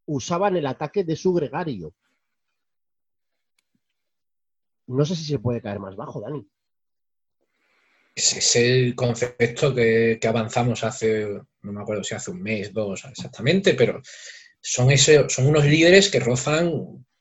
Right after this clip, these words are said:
Speaker 2: que rozan el esclavismo hacia sus gregarios. Directamente los ponen a trabajar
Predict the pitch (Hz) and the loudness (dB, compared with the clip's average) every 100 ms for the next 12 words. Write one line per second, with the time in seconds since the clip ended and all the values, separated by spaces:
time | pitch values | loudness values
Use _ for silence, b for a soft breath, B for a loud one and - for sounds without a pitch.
0 | - - - - 131 143 131 131 110 120 | -20 -14 -10 -2 2 4 4 2 0 2
1 | 135 156 160 160 127 131 117 110 104 92 | 2 0 0 2 0 0 -2 -2 -4 -4
2 | 110 185 185 90 - - _ - 101 113 | -2 0 0 -2 -4 -16 _ -8 -2 -2
3 | 123 131 147 170 - - 135 143 147 143 | 2 4 8 8 8 2 2 2 4 4
4 | 127 - 160 175 - | 2 0 2 4 2